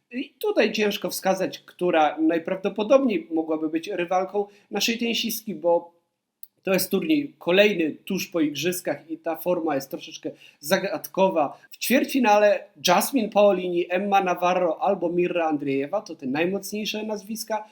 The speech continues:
No, myślę, że zwłaszcza pojedynek z Paolini byłby bardzo ciekawy. A, y, w półfinale, e,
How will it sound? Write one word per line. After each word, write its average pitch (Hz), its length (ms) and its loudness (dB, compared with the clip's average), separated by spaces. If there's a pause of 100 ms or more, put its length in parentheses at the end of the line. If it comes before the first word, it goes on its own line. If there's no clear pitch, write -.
(140)
No, 202 120 -2
myślę, 165 340 -4
że 165 160 -4
zwłaszcza 165 500 -4
pojedynek 151 480 -2
z - 80 -12
Paolini 165 640 -2
byłby 135 340 -6
bardzo 143 440 0
ciekawy. 139 580 -4 (420)
A, 359 240 8 (420)
y, 180 300 4
w 180 240 4
półfinale, 202 800 6
e, 185 220 2